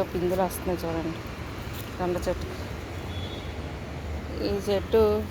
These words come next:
ఎల్లో కలర్ అయిపోయినా దీనికి ఫ్లవర్స్ స్టార్ట్ అయ్యాయి మళ్ళీ. బెండ-, బెండకాయలు ఎండిపోయి ఫ్రెండ్స్, అదే ముదిరిపోయిన తర్వాత వదిలేసాను చెట్టుకి, సీడ్స్కి వదిలేసాం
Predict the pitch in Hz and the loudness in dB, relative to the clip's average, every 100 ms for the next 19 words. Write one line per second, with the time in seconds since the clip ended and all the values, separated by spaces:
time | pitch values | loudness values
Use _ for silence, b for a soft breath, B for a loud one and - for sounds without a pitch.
0 | 214 196 196 208 220 220 214 208 202 214 | 0 4 4 6 6 6 6 4 4 2
1 | 226 208 190 190 180 185 - - 185 175 | 2 2 -2 2 2 2 -2 2 2 4
2 | 185 175 160 165 - - - - - - | 4 4 4 2 -2 -10 -10 -10 -10 -10
3 | - - - - - - - - - - | -10 -10 -10 -10 -10 -10 -10 -10 -10 -10
4 | - - - - - - - - - - | -10 -10 -10 -10 -10 -10 -8 -6 -4 -4
5 | - - - - - 214 220 226 269 254 | -4 -4 -4 -4 -2 2 4 8 8 10
6 | 208 214 220 240 311 285 285 247 226 233 | 8 6 4 6 8 10 10 10 6 2
7 | 254 220 185 190 - - - - - - | 2 2 0 0 -4 -6 -8 -8 -8 -6
8 | - 190 208 214 190 - - - 185 202 | -2 4 6 8 6 0 -4 0 2 2
9 | 202 240 233 220 220 226 220 196 214 233 | 6 6 8 6 6 8 8 8 4 4
10 | 190 185 180 - - - - - - - | 2 2 -2 -2 -4 -4 -4 -4 -2 -2
11 | - - - 247 233 226 - 233 220 214 | -2 -2 0 4 6 6 8 6 8 4
12 | 220 | 4